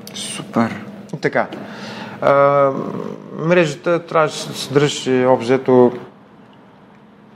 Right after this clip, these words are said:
Speaker 2: два компонента. Единият е бизнес, другият е социалния. Започнахме, а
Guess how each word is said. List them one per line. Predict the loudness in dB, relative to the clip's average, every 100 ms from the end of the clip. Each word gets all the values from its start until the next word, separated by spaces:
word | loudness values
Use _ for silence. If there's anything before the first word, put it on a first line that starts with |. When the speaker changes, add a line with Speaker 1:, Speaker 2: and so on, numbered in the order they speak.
| -16
Speaker 2:
два | 4 4
компонента. | 4 -4 -4 0 2 4
Единият | 4 6 4 4
е | -2 -4
бизнес, | 0 2 2
другият | 2 2 2
е | 0
социалния. | 0 2 2 2 0 0 -4 -16 -16 -16 -6
Започнахме, | -2 2 2 2 0 4 4 4 0 -14 _ _ _ _ -20 -20 -20 -4
а | 0